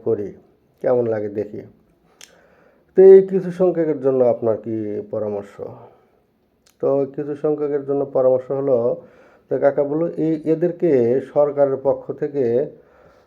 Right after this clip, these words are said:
আহ, বলতে হবে যে, "বাবা, তোর পায়ে ধরি, আহ, এই তুই, আহ, এই বিদেশে টাকাটা পাঠাস না, তোর মনে যত উসখুস উসখুস, কি যেন নাই, কি যেন না ভাই নাই ভাব আছে,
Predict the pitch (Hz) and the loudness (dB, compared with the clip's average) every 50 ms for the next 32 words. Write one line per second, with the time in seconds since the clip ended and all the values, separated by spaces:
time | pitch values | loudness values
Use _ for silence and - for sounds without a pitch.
0 | _ _ - 117 120 117 117 120 120 120 117 117 117 117 127 151 147 - 135 127 | _ _ 0 2 2 2 4 4 4 4 4 2 0 2 0 0 0 0 0 2
1 | 131 123 117 104 101 101 101 117 123 123 123 127 127 123 123 - - - 117 123 | 4 4 4 4 0 -2 -2 -2 -2 0 0 0 -2 -4 -6 -12 -14 -6 0 4
2 | 131 135 131 139 151 156 165 160 160 - - 143 139 143 147 - - - - - | 4 4 6 6 4 4 4 0 -4 -6 -2 0 0 0 0 -2 -8 -14 -20 -20
3 | _ _ _ _ _ _ _ _ _ 151 151 151 147 143 123 123 123 117 123 143 | _ _ _ _ _ _ _ _ _ 6 6 8 6 6 4 2 0 0 0 -2
4 | 170 185 - - - _ _ _ _ _ _ _ _ _ _ _ _ _ _ _ | -2 -6 -10 -16 -20 _ _ _ _ _ _ _ _ _ _ _ _ _ _ _
5 | _ _ _ _ _ - - 120 117 120 - - 135 135 135 135 131 127 127 - | _ _ _ _ _ -8 0 2 4 4 4 4 4 4 4 2 0 -4 -6 -4
6 | 131 131 131 131 127 127 127 127 123 - 117 120 120 117 120 127 117 120 135 127 | -2 0 2 2 2 2 0 0 -2 0 2 2 2 4 2 0 0 -2 -4 0
7 | 117 117 113 - 135 127 147 139 135 127 120 135 131 135 147 139 139 131 127 - | 0 -2 0 -2 0 2 2 2 4 2 2 0 0 2 2 2 2 0 -2 -2
8 | - - 151 165 180 180 175 - - _ 151 156 160 156 156 151 151 151 156 151 | -2 -2 0 0 0 -2 -6 -14 -10 _ 0 0 0 2 2 2 4 4 4 2
9 | 139 139 147 143 143 143 - 147 143 143 - 151 151 - - - - 160 156 - | 2 2 2 0 0 0 -2 -2 -2 0 -2 -6 -8 -10 -10 -8 -8 -8 -6 -4
10 | 170 165 156 - - 175 180 196 185 190 - - _ _ _ - 185 214 190 208 | -6 -6 -6 -4 -2 0 0 0 0 -2 -12 -20 _ _ _ -6 -6 0 2 4
11 | 196 196 185 175 175 165 170 - 165 160 156 151 151 147 151 147 147 143 139 139 | 4 6 6 6 6 4 2 0 -6 -6 -2 0 0 2 2 2 2 2 2 2
12 | 139 135 135 135 135 135 135 135 - 113 113 127 139 143 131 120 - - 147 165 | 2 2 2 2 2 0 0 -2 -2 0 0 2 4 2 2 0 0 0 2 2
13 | 208 | 2